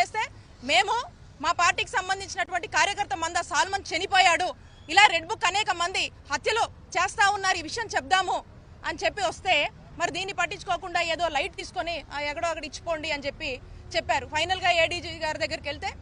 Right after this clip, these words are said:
మరి ఆ రిప్రజెంటేషన్ ఇవ్వడం జరిగింది. మేము ఒకటే చెప్తా ఉన్నాము, పోలీసులు దగ్గరుండి ఈ హత్యలు చేయిస్తా ఉన్నారు. ఈ పోలీసులకు ఒకటే చెప్తా ఉన్నాము, నిన్న మేమున్నాం, ఈరోజు మీరున్నారు, రేపు మళ్ళీ మేము వస్తాం. ఎల్లకాలం ఈ ప్రభుత్వం శాశ్వతం కాదు.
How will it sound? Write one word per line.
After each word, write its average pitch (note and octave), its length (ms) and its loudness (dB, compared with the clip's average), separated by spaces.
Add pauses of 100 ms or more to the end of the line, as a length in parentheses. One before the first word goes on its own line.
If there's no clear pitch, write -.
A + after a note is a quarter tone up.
(240)
మరి C#4+ 120 0
ఆ C4+ 60 2
రిప్రజెంటేషన్ E4 600 -4
ఇవ్వడం D4+ 280 -2
జరిగింది. D4 320 -4
మేము D4+ 200 -2
ఒకటే E4 280 -2
చెప్తా E4+ 260 0
ఉన్నాము, E4 360 -2 (440)
పోలీసులు F#4 600 4 (360)
దగ్గరుండి G4 680 4 (400)
ఈ D#4 80 -6
హత్యలు D4 320 0
చేయిస్తా E4 420 2
ఉన్నారు. D4 340 -2 (340)
ఈ D#4+ 60 -2
పోలీసులకు F#4 480 2
ఒకటే F#4 300 -2
చెప్తా F4 240 2
ఉన్నాము, D#4+ 380 -2 (380)
నిన్న E4+ 480 0 (420)
మేమున్నాం, C#4 480 -4 (460)
ఈరోజు D#4+ 300 0
మీరున్నారు, D#4 520 -2 (640)
రేపు F4+ 280 10
మళ్ళీ G4+ 220 4
మేము G4+ 220 6
వస్తాం. G#4 320 4
ఎల్లకాలం G4+ 580 4
ఈ G4 80 0
ప్రభుత్వం F4+ 400 0
శాశ్వతం F#4 480 0
కాదు. F#4+ 360 4